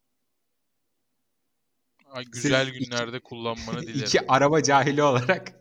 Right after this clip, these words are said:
Speaker 2: <laughs>
Speaker 1: Ben sadece yani ismini duymak istedim. Yoksa araba gözümün önünde bile canlanmadı, öyle diyeyim.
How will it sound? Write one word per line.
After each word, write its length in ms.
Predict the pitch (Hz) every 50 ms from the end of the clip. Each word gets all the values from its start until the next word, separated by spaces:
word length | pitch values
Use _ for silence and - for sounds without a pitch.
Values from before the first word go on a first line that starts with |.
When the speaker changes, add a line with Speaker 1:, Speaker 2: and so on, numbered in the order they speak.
| _
Speaker 2:
<laughs> 460 | - 175 - - 277 - - 269 - 180
Speaker 1:
Ben 100 | 202 185
sadece 380 | 247 214 202 160 143 143 180
yani 260 | 180 165 160 165 165 - -
ismini 420 | - - - - 165 165 165 160
duymak 320 | 151 151 147 143 143 139 -
istedim. 300 | - 320 - 113 104 110 123
Yoksa 260 | 117 - - - 123 120
araba 260 | 123 127 131 131 143
gözümün 380 | 131 143 143 139 143 151 160
önünde 340 | 156 147 151 151 151 151 147
bile 160 | 135 139 143
canlanmadı, 580 | 131 139 135 127 131 127 127 120 113 107 104 107
öyle 120 | 110 104
diyeyim. 200 | 104 - - -